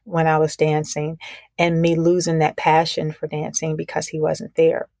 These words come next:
And I thought about what fathers are, um, in our lives. And fathers are our, our leads. They're our, our first lead character in the life that we will continue to lead, usually most of the times with our husbands.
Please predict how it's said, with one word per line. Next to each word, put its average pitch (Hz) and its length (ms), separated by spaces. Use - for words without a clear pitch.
And 202 100
I 185 100
thought 208 240
about 208 180
what 180 120
fathers 180 440
are, 175 460
um, 160 220
in 165 100
our 160 160
lives. - 440
And 185 200
fathers 185 480
are 180 440
our, 165 320
our 175 160
leads. 202 460
They're 160 200
our, 165 280
our 160 160
first 175 500
lead 170 360
character 170 580
in 170 480
the 170 160
life 165 380
that 160 100
we 170 80
will 165 140
continue 170 640
to - 140
lead, 165 300
usually 175 520
most 170 240
of 180 80
the 175 60
times 165 320
with 160 120
our 160 120
husbands. 180 600